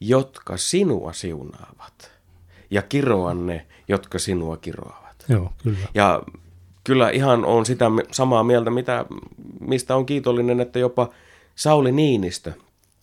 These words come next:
Speaker 1: kun oli tämä holokaustin muistojuhla,
Speaker 2: Joo.
Speaker 1: niin hän jossakin <clears throat> näytti, otti esille,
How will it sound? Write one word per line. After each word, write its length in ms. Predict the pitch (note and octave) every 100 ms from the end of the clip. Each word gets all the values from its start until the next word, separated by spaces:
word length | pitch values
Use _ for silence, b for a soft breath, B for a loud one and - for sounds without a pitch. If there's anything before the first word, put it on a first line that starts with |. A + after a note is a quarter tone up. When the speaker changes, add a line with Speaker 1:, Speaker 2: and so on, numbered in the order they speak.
| _ _ _ -
Speaker 1:
kun 160 | A#2+ A2+
oli 180 | G#2+ G#2
tämä 280 | G#2 G#2
holokaustin 560 | G2+ A2+ G2 F#2+ F#2 G#2
muistojuhla, 720 | A2 G#2 - F2 E2+ F2 E2 - _ B B
Speaker 2:
Joo. 140 | A#2+ G#2
Speaker 1:
niin 120 | A#2
hän 240 | B2 A2+ G#2+
jossakin 560 | C3 - A#2 A2+ G#2+ - _ _ _ _ _ _ -
<clears throat> 240 | C3+ G#2+ F2 _ _ - - - - - -
näytti, 500 | B2+ A#2+ - G#2+ b b b
otti 300 | B2 B2 C#3+
esille, 480 | D#3+ A#2 F#2+ F2+ E2+